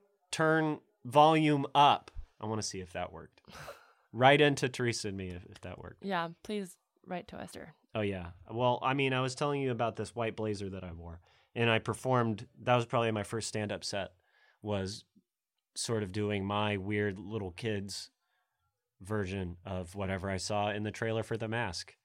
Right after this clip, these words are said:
Speaker 2: That's great.
Speaker 1: But, you know, shirtless and, and
Speaker 2: In a
Speaker 1: I'm
Speaker 2: white
Speaker 1: not Jim
Speaker 2: blazer.
Speaker 1: Carrey, in a white blazer, and it's very late at night and I should be in bed. So that's, um, that's sort of, you know, that's where comedy began for me, I would say. Um, but when I,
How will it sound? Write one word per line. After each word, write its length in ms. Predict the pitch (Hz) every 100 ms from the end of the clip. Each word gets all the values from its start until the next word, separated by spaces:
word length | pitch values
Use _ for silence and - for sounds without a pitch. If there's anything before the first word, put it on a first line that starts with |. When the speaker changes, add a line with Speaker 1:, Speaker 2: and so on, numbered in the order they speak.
| _
Speaker 2:
That's 180 | 220 240
great. 260 | - 269 - _ _ _ _ _
Speaker 1:
But, 240 | 113 117 107
you 100 | 107
know, 160 | 95
shirtless 560 | 90 104 95 98 98 -
and, 240 | 90 90 - _
and 100 | -
Speaker 2:
In 20 | 196
a 40 |
Speaker 1:
I'm 40 | 185
Speaker 2:
white 160 | 180
Speaker 1:
not 80 | 202
Jim 100 | 214
Speaker 2:
blazer. 160 | 104 98
Speaker 1:
Carrey, 340 | 90 90 95
in 60 | 90
a 60 |
white 200 | 92 92
blazer, 440 | 104 92 85 90 92
and 80 | 85
it's 100 | 80
very 180 | 90 90
late 180 | 90 90
at 60 | 90
night 180 | 90
and 80 | -
I 60 | 90
should 180 | - 92
be 80 | 87
in 80 | 87
bed. 180 | 92 - _ _ - - -
So 140 | - 107
that's, 320 | 117 - -
um, 360 | 110 104 98 -
that's 260 | 104 113 -
sort 220 | 120 110
of, 220 | 107 - - _ _ _ _ _ _ -
you 100 | 101
know, 240 | 90 87 _
that's 200 | 104 101
where 120 | - 95
comedy 320 | 101 95 90
began 360 | 90 87 95
for 140 | 87 95
me, 260 | 90 85 90
I 120 | 101
would 160 | 90 92
say. 340 | - 90 90 87 _ _ _ _ _
Um, 440 | 120 120 120 113 123 _ _
but 420 | 113 123 120 113 - -
when 160 | 120 127
I, 380 | 131 135 127